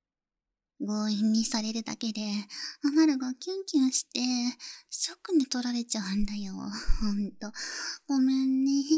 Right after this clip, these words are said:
て、ますます落ち込んじゃって。つぼっきも、すっ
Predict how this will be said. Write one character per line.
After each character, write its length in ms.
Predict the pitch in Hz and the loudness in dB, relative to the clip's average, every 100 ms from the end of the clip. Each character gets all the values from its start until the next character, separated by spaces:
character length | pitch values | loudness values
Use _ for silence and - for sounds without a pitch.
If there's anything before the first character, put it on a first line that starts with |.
| 339 415 _ _ _ _ _ _ _ _ _ - | 2 -4 _ _ _ _ _ _ _ _ _ -14
て、 80 | 208 190 180 - 202 196 180 | -12 -12 -14 -14 -8 -8 -6
ま 180 | 185 180 | -6 -4
す 200 | - - | -6 -4
ま 200 | 233 247 | -2 -2
す 140 | - | -2
落 120 | 208 202 | -8 -8
ち 160 | - | -10
込 140 | - 185 | -10 -14
ん 120 | 185 | -12
じ 80 | 196 | -14
ゃ 40 | |
っ 60 | 202 _ | -18 _
て。 80 | - 180 180 - _ _ _ _ _ _ _ _ _ _ _ _ - - 202 202 | -16 -14 -14 -18 _ _ _ _ _ _ _ _ _ _ _ _ -16 -4 -2 -2
つ 180 | - 214 | -2 -2
ぼ 140 | 196 220 | -2 -6
っ 80 | - - | -8 -12
き 180 | - 196 | -8 -4
も、 120 | 190 190 - - - - - - - - - - _ - 226 _ _ _ _ _ _ _ _ _ _ - - - - - - - - - - - - _ _ _ _ _ _ _ _ _ | -4 -6 2 4 4 0 -6 -10 -16 -18 -20 -20 _ -14 -14 _ _ _ _ _ _ _ _ _ _ -12 -10 -2 4 6 4 0 -6 -12 -14 -18 -20 _ _ _ _ _ _ _ _ _
す 480 | - - - 190 | -6 -4 -4 -4
っ 40 | 185 | -4